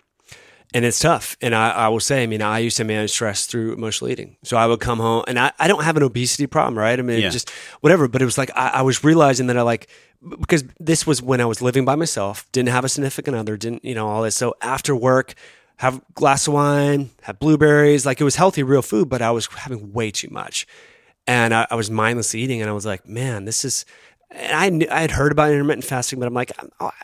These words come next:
Speaker 1: I'll do that when I'm older,
Speaker 2: Yeah.
Speaker 1: man. I don't need to do that right now." And just kind of lying to myself about how I was coping with stress. And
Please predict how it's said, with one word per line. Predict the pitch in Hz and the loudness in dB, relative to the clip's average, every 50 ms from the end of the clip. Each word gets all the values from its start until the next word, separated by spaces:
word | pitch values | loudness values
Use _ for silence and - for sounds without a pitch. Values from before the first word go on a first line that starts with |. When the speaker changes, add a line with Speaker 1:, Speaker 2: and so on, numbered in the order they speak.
| - - - 160 - | -12 -10 -12 -8 -6
Speaker 1:
I'll | - | -6
do | 143 120 | -6 -4
that | 98 87 80 | -8 -8 -12
when | - 98 | -14 -18
I'm | 101 101 | -16 -14
older, | 101 104 104 101 101 107 | -14 -12 -12 -12 -12 -12
Speaker 2:
Yeah. | - - 87 | -10 -8 -8
Speaker 1:
man. | - 104 113 127 | -6 -6 -4 -2
I | 120 147 | -2 0
don't | 160 139 113 | 0 0 -2
need | 110 | -4
to | 104 92 | -6 -8
do | 95 95 | -8 -10
that | 92 92 90 | -10 -10 -10
right | - - 95 | -10 -12 -12
now." | 95 90 - - - - - - - - - _ | -12 -12 -14 -16 -20 -20 -20 -20 -20 -20 -8 _
And | 139 135 | -4 0
just | 127 143 131 - | 2 0 0 2
kind | - 151 143 | 2 0 0
of | 127 110 | 0 0
lying | 110 107 107 117 139 160 151 | 0 0 0 0 0 0 -2
to | 135 | -4
myself | 117 98 95 95 - 123 113 107 104 - - | -4 -6 -6 -6 -4 -2 -2 -2 -4 -4 -8
about | - 101 - 123 110 107 104 104 | -10 -6 -2 -2 0 0 -2 -2
how | 104 117 117 117 | -2 0 0 2
I | 110 110 | 2 0
was | 113 110 110 - | 0 -2 -4 -6
coping | - - 127 123 - 113 113 | -6 -6 -8 -8 -8 -10 -10
with | 107 98 | -8 -6
stress. | - - - - - 82 - - - - - - - - - - - _ _ _ - | -6 -4 -4 -6 -6 -6 -6 -6 -6 -6 -8 -14 -20 -20 -20 -20 -20 _ _ _ 0
And | 131 120 120 117 113 104 | 2 2 2 2 0 -4